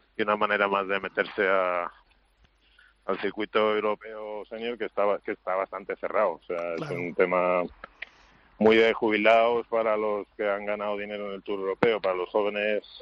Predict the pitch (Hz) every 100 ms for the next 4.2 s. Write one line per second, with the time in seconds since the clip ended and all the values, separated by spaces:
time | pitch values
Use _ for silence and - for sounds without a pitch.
0 | - 113 - 104 107 107 110 107 - 107
1 | 101 - - - _ _ _ _ 110 101
2 | 107 113 107 107 101 101 101 104 107 -
3 | 101 104 104 98 104 98 104 104 101 104
4 | 101